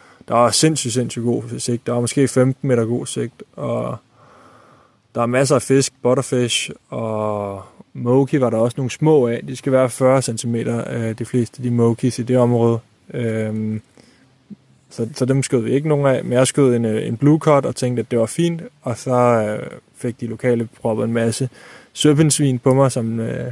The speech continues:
hvor man spiser roven dernede. Det synes de bare, det var herrefedt, at sådan en turist, han, øh, han skulle dele med smag nogle af de der sea urchins, som de kalder dem,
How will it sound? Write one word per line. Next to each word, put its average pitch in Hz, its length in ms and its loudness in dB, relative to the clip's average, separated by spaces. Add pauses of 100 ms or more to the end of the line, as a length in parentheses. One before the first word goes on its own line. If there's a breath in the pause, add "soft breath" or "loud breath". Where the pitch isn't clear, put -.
hvor 123 160 0
man 117 180 -2
spiser 131 320 -2
roven 120 400 4
dernede. 117 280 -2
Det 123 80 0
synes - 260 -2
de 123 160 -4
bare, 120 420 0
det 127 100 0
var 123 120 2
herrefedt, 117 540 0
at 123 160 -8
sådan 120 140 -4
en 110 40 -6
turist, 120 360 -2
han, 117 240 -2
øh, 113 180 -2 (360)
han 123 160 -2
skulle 120 220 -4
dele 117 120 2
med 117 80 0
smag 113 260 -2
nogle 113 200 0
af 110 60 -8
de 120 60 0
der 110 160 0 (640 loud breath)
sea 120 420 4
urchins, 113 280 -2
som 113 160 -2
de 104 60 -8
kalder 117 260 -2
dem, - 160 -6